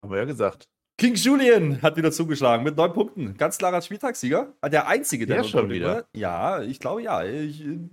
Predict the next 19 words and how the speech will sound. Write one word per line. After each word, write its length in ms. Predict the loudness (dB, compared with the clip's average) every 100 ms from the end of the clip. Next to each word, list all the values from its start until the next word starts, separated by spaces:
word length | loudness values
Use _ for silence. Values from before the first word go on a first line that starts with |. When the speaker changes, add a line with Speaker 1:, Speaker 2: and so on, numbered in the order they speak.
| -14
Speaker 2:
der 120 | -14 -4
Speaker 1:
Ah. 120 | -2 0
Speaker 2:
L-Punkt 380 | -2 -4 -8
hinten 260 | -10 -14 -12
raus. 280 | -10 -10 -10 _ _
Äh, 140 | -2 2
herzlichen 280 | 2 0 -4
Glückwunsch. 360 | -2 -4 -4
Ja, 240 | -2 -2 -2
äh, 300 | -4 -4 -6
du 100 | -8
kannst 240 | -10 -10 -10
uns 320 | -12 -12 -14 -10
oder 220 | -6 -6
dem 280 | -10 -18 -14
Team 180 | -10
deiner 180 | -6 -6
Speaker 1:
Unfassbar. 40 | -4
Speaker 2:
Wahl 320 | -4 -6